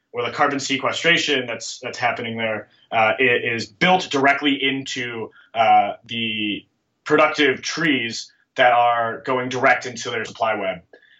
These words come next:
Um, so this is a brand that we're working with, and we're really testing out, uh, the, the model and, and working very closely with these folks on,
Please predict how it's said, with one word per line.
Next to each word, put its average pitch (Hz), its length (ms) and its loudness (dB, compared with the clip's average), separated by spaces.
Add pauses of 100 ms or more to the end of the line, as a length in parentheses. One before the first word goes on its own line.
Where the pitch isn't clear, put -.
(140)
Um, 98 460 -2
so - 120 -4
this 175 140 4
is 170 80 2
a 175 40 4
brand 131 300 4
that 123 140 2
we're 127 120 -2
working 123 340 -2
with, 113 260 -4
and 113 120 -6
we're 120 80 -2
really 147 600 4 (380)
testing 170 440 0
out, 147 500 4
uh, 131 380 0
the, 127 360 0
the 139 80 -4
model 156 540 4
and, 127 300 0
and 131 200 -6
working 143 460 -2
very 135 180 0
closely 143 380 0
with 127 140 -2
these 127 200 -4
folks 123 320 0
on, 120 480 2